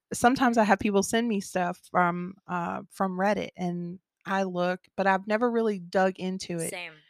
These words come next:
Speaker 1: All right. But
Speaker 2: I,
Speaker 1: I've
Speaker 2: I
Speaker 1: ha-
Speaker 2: know about it. I know what it is, ish.
Speaker 1: It's been around for a while. In fact, if I'm not mistaken, Serena, Serena Williams' husband, um, I don't know why somebody's calling me from, uh, Sunday.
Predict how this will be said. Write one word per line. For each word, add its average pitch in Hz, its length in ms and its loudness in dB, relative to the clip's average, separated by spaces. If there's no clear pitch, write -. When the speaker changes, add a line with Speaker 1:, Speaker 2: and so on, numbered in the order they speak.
Speaker 1:
All - 60 -4
right. 180 300 -6
But 277 100 2
Speaker 2:
I, 214 80 4
Speaker 1:
I've 214 60 6
Speaker 2:
I 202 60 2
Speaker 1:
ha- 240 80 0
Speaker 2:
know 302 160 0
about 170 260 -4
it. 214 180 -4
I 190 100 -4
know 196 140 -6
what 185 140 -6
it 156 100 -8
is, 175 420 -8
ish. 165 400 -10
Speaker 1:
It's 190 140 -4
been 262 140 4
around 240 240 6
for 196 180 0
a 185 80 0
while. 180 440 4
In 180 100 -6
fact, 208 340 2
if 185 180 -12
I'm 180 120 -4
not 214 220 -2
mistaken, 185 580 -8
Serena, 190 540 -6
Serena 214 500 -6
Williams' 185 480 -4
husband, 175 500 -6
um, 170 460 -2
I 233 40 -14
don't 226 140 -10
know 175 80 -12
why 175 80 -10
somebody's 175 360 -8
calling 180 320 -8
me 180 120 -6
from, 165 300 -12
uh, 170 220 -12
Sunday. 180 640 -8